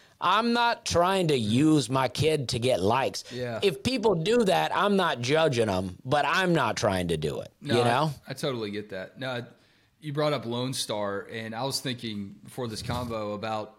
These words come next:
Speaker 2: this era in country music <laughs> where guys were just singing about being a dad, and it wasn't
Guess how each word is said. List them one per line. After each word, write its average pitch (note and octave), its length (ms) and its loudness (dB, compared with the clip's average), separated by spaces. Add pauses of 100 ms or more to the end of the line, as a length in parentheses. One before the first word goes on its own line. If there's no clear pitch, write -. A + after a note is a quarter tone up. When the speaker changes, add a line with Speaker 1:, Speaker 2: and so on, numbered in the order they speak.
(120)
Speaker 2:
this A#2+ 340 -8 (340)
era D3 340 0
in A2+ 120 -6
country B2+ 360 -6
music A2+ 640 -6 (240)
<laughs> - 200 -20
where F#3+ 440 4
guys F3+ 420 2
were F#3+ 80 2
just D#3+ 260 -2
singing D#3+ 280 -4
about D3 260 -2
being C#3+ 220 -4
a A#2+ 60 -6
dad, B2+ 480 -6 (460)
and D#3 140 0
it D#3 100 0
wasn't E3 540 0